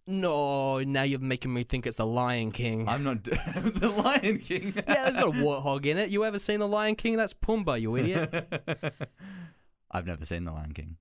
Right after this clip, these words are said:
Speaker 1: What? Yes, you have.
Speaker 2: Have I?
Speaker 1: Surely.
Speaker 2: Uh.
Speaker 1: You've seen everything. How can you not have seen what objectively the best <laughs> film ever made? <laughs>
Speaker 2: Stop calling everything objectively the best film ever made.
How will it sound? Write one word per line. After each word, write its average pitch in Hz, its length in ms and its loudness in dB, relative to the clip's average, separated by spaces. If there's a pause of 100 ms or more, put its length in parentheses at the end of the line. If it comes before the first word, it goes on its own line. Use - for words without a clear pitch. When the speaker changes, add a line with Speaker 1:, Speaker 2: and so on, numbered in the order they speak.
(180)
Speaker 1:
What? 440 340 0 (160)
Yes, - 220 -6
you - 100 -10
have. 92 340 -8
Speaker 2:
Have 87 140 -4
I? 156 160 -6 (380)
Speaker 1:
Surely. 139 680 -2 (100)
Speaker 2:
Uh. 92 680 -4 (520)
Speaker 1:
You've 233 140 -2
seen 196 200 -2
everything. 151 460 -2
How 202 120 2
can 214 100 -2
you 196 80 0
not 190 140 -2
have 180 120 -2
seen 170 440 -2
what 143 240 -2
objectively 143 600 -2
the 131 120 -4
best 131 240 -2
<laughs> - 20 -14
film 151 220 2
ever 143 220 0
made? 131 400 0 (280)
<laughs> - 520 -4 (960)
Speaker 2:
Stop - 220 -6
calling 151 260 2
everything 127 340 2
objectively 110 600 -2
the 104 140 0
best 110 280 -4
film 101 240 -2
ever 92 180 -2
made. 135 240 0